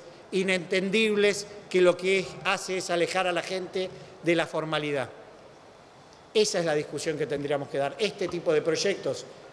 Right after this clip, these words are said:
da gusto discutirlo. El presupuesto, como dijo el diputado Laspina, incluyó muchas de las sugerencias que mismo hicimos nosotros,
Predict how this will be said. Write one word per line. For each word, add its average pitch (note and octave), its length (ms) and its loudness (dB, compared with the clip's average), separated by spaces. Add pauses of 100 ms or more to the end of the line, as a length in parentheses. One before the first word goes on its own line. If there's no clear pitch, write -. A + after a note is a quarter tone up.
(100)
da F3+ 180 2
gusto F#3 300 -2
discutirlo. C#3+ 580 -4 (420)
El G3+ 140 4
presupuesto, A#3 1120 2
como F#3 220 2
dijo G#3 240 2
el F#3 60 0
diputado F3+ 340 2
Laspina, G3 480 -2 (640)
incluyó G3+ 480 4
muchas A3 380 2
de F3+ 80 2
las E3+ 140 0
sugerencias E3+ 840 0 (120)
que E3 140 0
mismo E3 300 0
hicimos D#3 280 -2
nosotros, B2 520 -8